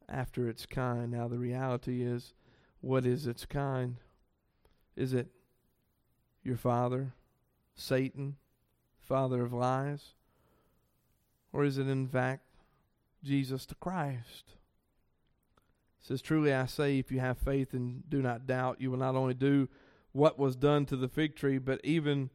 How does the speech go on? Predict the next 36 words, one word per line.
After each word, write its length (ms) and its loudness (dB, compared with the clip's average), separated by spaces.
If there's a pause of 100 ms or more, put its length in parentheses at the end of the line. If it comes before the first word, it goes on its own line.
(260)
if 160 -2
you 80 2
say 260 2
to 140 -2
this 200 0
mountain, 300 -2
'Be 80 2
taken 320 0
up 140 0
and 100 -6
cast 340 0
into 200 -2
the 100 -2
sea,' 300 0
it 60 0
will 160 2
happen. 340 0
In 120 -2
all 280 2
things 260 0
you 80 0
ask 300 0
in 80 -2
prayer, 320 4
believing, 540 4
you 280 2
will 240 6
receive." 560 2 (1300)
This 200 -10
is 100 -8
not 300 -2 (1700)
denoting 640 4 (360)
really 320 0 (480)
wonderful 680 4
miracles 720 2
here. 340 0